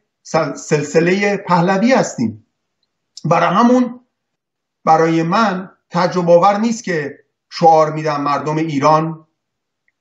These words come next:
که کشور که شاه نداره، حساب کتاب نداره.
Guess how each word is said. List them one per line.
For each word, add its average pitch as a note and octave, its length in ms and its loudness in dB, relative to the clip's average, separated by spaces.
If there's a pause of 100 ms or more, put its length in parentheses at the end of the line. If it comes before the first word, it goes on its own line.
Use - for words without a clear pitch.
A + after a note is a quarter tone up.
(460)
که - 300 -12
کشور F3+ 480 0
که F3 180 -4
شاه F3 500 0
نداره، E3 720 0 (320)
حساب C#3 360 0
کتاب C#3 480 -2
نداره. G#2+ 440 -8